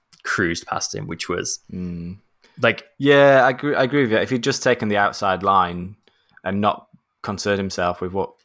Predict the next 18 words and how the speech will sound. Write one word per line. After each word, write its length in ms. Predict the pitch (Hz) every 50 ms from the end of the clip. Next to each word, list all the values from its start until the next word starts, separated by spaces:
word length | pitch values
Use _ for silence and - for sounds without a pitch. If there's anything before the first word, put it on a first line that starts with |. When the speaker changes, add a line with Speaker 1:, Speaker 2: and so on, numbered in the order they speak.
| _ _ _ _ _ _ _ _ _ _ _ _ _
Speaker 2:
Verstappen 420 | 98 98 - - 98 85 - 95 92
was 140 | 90 87
doing, 360 | - - 101 98 87 80 90 87
I 80 | - 117
guess 220 | 117 151 156 151
he 80 | - 147
didn't 300 | 117 135 135 139 127 -
want 220 | 110 120 127 101 -
to 60 | -
give 160 | - 107 92
Verstappen 380 | 92 95 - - 104 - - 98
the 80 | 98
opportunity 440 | 101 90 - 90 - 104 101 - 90 90
to, 160 | - 101 95
to 340 | _ _ - - 110 107 98
push 220 | - 92 90 -
him 120 | 87 85 90
wide. 360 | 98 107 73 - - - -